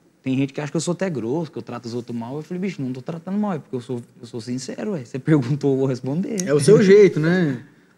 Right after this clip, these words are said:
Speaker 1: Eu falei, "Não, não entenda como grosseria a sinceridade, ué. Eu sou transparente, só isso."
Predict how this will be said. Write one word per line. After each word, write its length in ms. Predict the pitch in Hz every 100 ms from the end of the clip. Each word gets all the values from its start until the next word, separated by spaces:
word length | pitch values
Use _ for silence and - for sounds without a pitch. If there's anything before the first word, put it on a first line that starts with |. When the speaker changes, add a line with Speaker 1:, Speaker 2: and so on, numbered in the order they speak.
| _
Speaker 1:
Eu 60 | 120
falei, 160 | 135 135
"Não, 160 | 139
não 160 | 143 135
entenda 280 | 135 131 143
como 200 | 190 214
grosseria 580 | 226 - 196 180 170
a 40 | 151
sinceridade, 680 | - 135 143 135 127 117 110
ué. 80 | 110
Eu 40 |
sou 160 | - 104
transparente, 640 | 117 117 120 - - 160
só 100 | - -
isso." 200 | 185